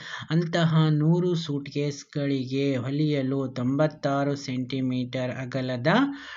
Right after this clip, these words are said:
ಟಾರ್ಪಾಲಿನ್ ಬಟ್ಟೆ ಎಷ್ಟು ಬೇಕಾಗುವುದು ಅಂತ ಕ್ವಶನ್ ಇಲ್ಲಿ. ಓಕೆನಾ?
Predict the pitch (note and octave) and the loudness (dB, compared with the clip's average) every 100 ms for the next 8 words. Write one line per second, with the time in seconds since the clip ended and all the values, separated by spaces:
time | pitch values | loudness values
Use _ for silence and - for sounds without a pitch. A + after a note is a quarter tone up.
0 | - D3+ D3 D#3+ F3+ F3 E3+ D#3+ D3+ C3+ | -8 -4 -2 0 2 2 6 6 6 0
1 | B2 F3+ F3+ C3+ - G#3 G#3+ E3+ C#3+ C3+ | -2 0 2 2 0 2 4 4 2 0
2 | B2+ B2 B2+ B2+ A2+ B2+ B2 A#2+ B2+ F#3+ | -2 -2 -4 -4 -4 -4 -4 -4 0 0
3 | G#3 A3 - D3+ B2+ A#2+ A2 - - C#3+ | 2 -2 0 0 0 -4 -8 -18 -12 -10
4 | C#3+ F3 G#3+ F#3 A#2+ | -6 0 2 2 0